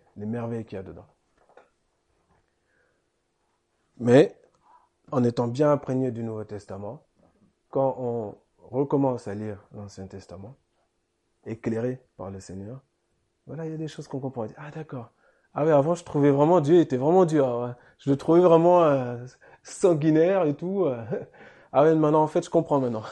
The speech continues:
<laughs> Je comprends mieux. Je comprends mieux qui est Dieu, ce qu'il est. Et pourquoi il a agi comme ça, pourquoi il a fait les choses comme ça. »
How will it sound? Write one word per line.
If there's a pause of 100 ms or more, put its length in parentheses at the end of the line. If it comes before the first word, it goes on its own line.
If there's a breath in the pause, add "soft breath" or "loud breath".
<laughs>
Je
comprends
mieux. (380)
Je
comprends
mieux
qui
est
Dieu,
ce
qu'il
est. (460)
Et
pourquoi
il
a
agi
comme
ça,
pourquoi
il
a
fait
les
choses
comme
ça. »